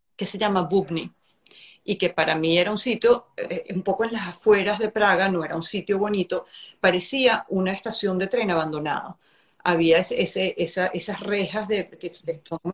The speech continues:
forma de diamante, de alambres alrededor, había como grama que estaba demasiado alta, obviamente era un sitio que estaba, bueno, eh, eh, un poco olvidado, ¿no? Y él allí se para. Y yo, bueno, estoy tratando de, de, de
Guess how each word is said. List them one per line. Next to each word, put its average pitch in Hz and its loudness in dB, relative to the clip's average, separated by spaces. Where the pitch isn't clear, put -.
forma 175 -4
de 196 0
diamante, 156 -4
de 180 0
alambres 160 0
alrededor, 190 2
había 151 0
como 165 0
grama 170 6
que 180 -6
estaba 156 0
demasiado 170 2
alta, 180 4
obviamente 196 -6
era 175 -8
un 202 -12
sitio 208 -6
que 208 -16
estaba, 156 -2
bueno, 233 -2
eh, 160 -6
eh, - -8
un 202 -4
poco 226 4
olvidado, 180 2
¿no? - -12
Y 190 4
él 202 6
allí 214 0
se 269 -2
para. 190 4
Y 196 -6
yo, 160 -4
bueno, 196 -4
estoy 185 -8
tratando 180 0
de, 170 2
de, 165 -4
de - -6